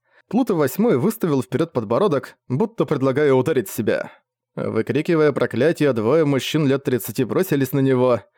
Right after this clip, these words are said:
один спереди, другой сзади. Полагаясь на мышцы живота, которые они напрягли глубоким вдохом, чтобы защититься от любой странной атаки Плута восьмого, мужчины широко раскинули руки, чтобы раздавить его как жука.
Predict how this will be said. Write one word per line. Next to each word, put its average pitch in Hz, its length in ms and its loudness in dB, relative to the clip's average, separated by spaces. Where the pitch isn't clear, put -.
один 143 400 0
спереди, 160 420 0
другой 139 320 2
сзади. 107 560 0
Полагаясь 131 460 0
на 131 100 0
мышцы 147 320 -2
живота, 113 420 0
которые 135 360 0
они 135 100 2
напрягли 123 400 0
глубоким 120 440 0
вдохом, 127 500 -2
чтобы 180 320 -2
защититься 127 560 -2
от 113 100 -2
любой 127 300 2
странной 131 360 0
атаки 120 280 -2
Плута 131 260 -2
восьмого, 123 580 0
мужчины 120 460 -2
широко 120 360 -2
раскинули 131 460 0
руки, 139 260 2
чтобы 123 280 -2
раздавить 117 400 0
его 135 160 0
как 117 160 -4
жука. 120 440 0